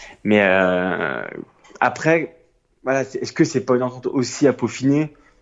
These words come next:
Est-ce que tu penses que c'est pas leur premier match, du coup, bah, leur premier match, on va dire, du début, donc quatre-vingt-dix minutes quasiment, même si Cutrone est sorti, est-ce que tu penses qu'il faut pas aussi du temps pour qu'il y ait des automatismes, ou est-ce que tu penses que Gattuso va vraiment, parce que on rappelle que Milan joue mercredi, hein,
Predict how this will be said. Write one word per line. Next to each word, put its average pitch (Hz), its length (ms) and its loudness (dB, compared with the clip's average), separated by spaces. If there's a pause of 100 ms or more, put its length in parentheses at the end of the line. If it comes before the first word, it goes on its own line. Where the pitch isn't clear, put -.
(160)
Est-ce - 120 -8
que 127 80 0
tu 110 180 -2
penses 127 200 0
que - 60 -8
c'est 110 100 0
pas 113 140 2
leur 107 160 2
premier 110 160 2
match, 123 320 0
du 107 180 -6
coup, - 180 -12
bah, 87 140 2
leur 92 140 -2
premier 104 140 0
match, 98 180 0
on 98 40 -6
va 95 60 0
dire, 95 120 -4
du 107 200 -8
début, 117 520 2 (180)
donc 98 160 -8
quatre-vingt-dix 104 500 -2
minutes 110 220 0
quasiment, 104 440 -2
même 101 160 -2
si - 140 -12
Cutrone 104 280 -2
est 98 80 -2
sorti, 107 420 -4 (520)
est-ce - 160 -2
que - 80 4
tu 117 180 0
penses 127 200 0
qu'il 110 100 -10
faut 110 100 2
pas 117 120 -2
aussi 113 220 0
du 110 180 -8
temps 127 380 0 (400)
pour - 160 -6
qu'il 113 100 0
y 104 40 0
ait - 40 -4
des 107 60 -2
automatismes, 110 640 -2
ou 117 100 4
est-ce 110 120 0
que 123 80 -4
tu 113 160 -4
penses 139 180 0
que 131 60 -2
Gattuso 120 320 4
va 110 140 4
vraiment, 123 640 4 (720)
parce 110 120 -6
que 113 280 6
on 127 100 6
rappelle 117 240 2
que 127 100 -4
Milan 123 200 4
joue 120 100 -6
mercredi, 107 460 -2
hein, 82 140 -10